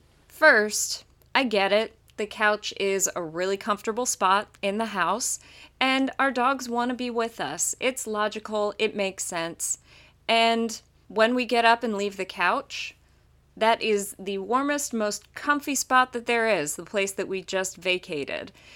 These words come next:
So it's not unusual that that is the spot that our dog is going to want to move into. Now, obviously, that can present a couple of different problems, um, particularly if our dog does not want to give us that spot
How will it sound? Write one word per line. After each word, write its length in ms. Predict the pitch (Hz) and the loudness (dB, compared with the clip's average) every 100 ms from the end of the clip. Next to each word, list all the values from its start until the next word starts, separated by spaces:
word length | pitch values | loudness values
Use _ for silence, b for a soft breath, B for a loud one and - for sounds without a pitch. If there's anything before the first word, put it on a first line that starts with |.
| B B | B B
So 460 | - 269 240 240 233 | -2 4 6 4 2
it's 260 | 233 233 | 0 0
not 320 | 220 214 220 | 0 2 2
unusual 640 | 208 208 202 202 202 202 196 | 0 -2 -2 -2 -2 -2 -2
that 180 | 190 185 | -2 -2
that 200 | 190 - | -2 -2
is 220 | 190 180 | -4 -6
the 120 | 185 | -4
spot 380 | 202 - 190 180 | -2 4 4 2
that 140 | 196 | 0
our 100 | 196 | 0
dog 300 | 196 185 180 | 0 0 -2
is 100 | 185 | -4
going 260 | - 185 180 | -6 -6 -4
to 60 | 175 | -6
want 200 | 175 175 | -4 -4
to 60 | |
move 260 | 175 170 170 | -6 -8 -8
into. 600 | - 190 185 - 139 156 B B B - | -6 -6 -6 -8 -8 -10 B B B -2
Now, 180 | 220 208 | 2 4
obviously, 560 | 220 220 220 220 214 | 2 2 -2 -2 -2
that 220 | 196 190 - | 0 -2 -2
can 140 | 202 | -10
present 520 | 202 202 190 185 180 | -8 -6 -4 -4 -4
a 60 | 190 | -10
couple 380 | - 202 - 185 | -2 -2 -2 -4
of 140 | 170 | -4
different 400 | 175 - 170 - _ - | -6 -4 -8 -8 _ -2
problems, 760 | 240 196 - 156 156 214 - - | 4 4 2 -4 -4 -8 -8 -6
um, 200 | 185 175 | -6 -6
particularly 760 | - 220 208 202 190 180 175 | -8 -6 -4 -4 -2 -2 -4
if 140 | 175 185 | -4 -4
our 120 | 175 | -2
dog 320 | 180 165 165 | 0 -2 -2
does 220 | 160 156 | -8 -10
not 300 | 165 180 190 | -4 -2 -2
want 180 | 190 185 | -2 -6
to 60 | 170 | -6
give 160 | 170 | -6
us 120 | 170 - | -8 -4
that 280 | 165 - | -6 -4
spot 400 | - - 165 160 | -6 0 0 0